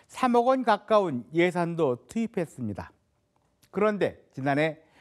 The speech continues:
도지사가 바뀌면서 이 편찬 사업이 멈춰섰다는데요. 우리 기자들은 경기 지역의 자랑스러운 역사를 알리고 정체성을 확립하겠다며 벌인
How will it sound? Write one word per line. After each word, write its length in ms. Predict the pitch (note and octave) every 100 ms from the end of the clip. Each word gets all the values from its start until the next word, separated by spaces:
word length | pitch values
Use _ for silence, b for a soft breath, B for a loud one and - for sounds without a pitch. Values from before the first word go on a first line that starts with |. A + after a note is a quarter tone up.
| b b -
도지사가 520 | F#3+ A#3+ F#3+ A3 C4
바뀌면서 680 | A#3+ - G3+ G3+ F#3 G3+ C#3
이 140 | F#3
편찬 640 | - - A#3 A3+ A#3 G#3+ G3+
사업이 560 | G3 F3 E3 F#3+ C3+
멈춰섰다는데요. 1120 | D3+ F3 F#3 - E3+ D#3 - C#3+ A#2 G#2 F2+ D#2+ _ _ _ _ _ _ -
우리 160 | A3
기자들은 580 | A#3+ - F#3+ G3 G3+ C3 - B B B
경기 440 | A3 A#3+ B3+ C#4+
지역의 500 | - B3 G#3 B2+ G2
자랑스러운 760 | - D3+ E3+ F3 D3+ G3 A#3+ A3
역사를 480 | F3+ G#3+ G3 G3
알리고 680 | C#3 C#3+ C#3+ D3 D#3 D#3+ D#3 b b -
정체성을 720 | G3+ G#3 A3+ - G#3+ A3+ B3 -
확립하겠다며 920 | A#3 B3+ C4 C4 A#3 C4 - A3 G#3+
벌인 400 | F3 G#3 D3+